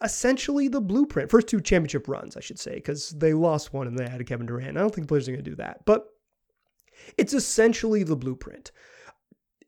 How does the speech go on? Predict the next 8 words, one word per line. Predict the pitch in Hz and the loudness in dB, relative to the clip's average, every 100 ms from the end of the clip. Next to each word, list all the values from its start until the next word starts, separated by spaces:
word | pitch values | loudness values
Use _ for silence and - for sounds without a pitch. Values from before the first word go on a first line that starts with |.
| _ | _
The, | 202 190 349 - - - - | -8 -6 -6 -10 -20 -18 -2
you | 285 | 4
know, | 240 | 4
the | 214 | 4
twenty | 208 - 302 302 | -2 -2 2 2
twenty-two | 226 277 254 202 226 196 | 2 0 0 0 2 4
is | 156 | 4
not | 170 156 | 0 -2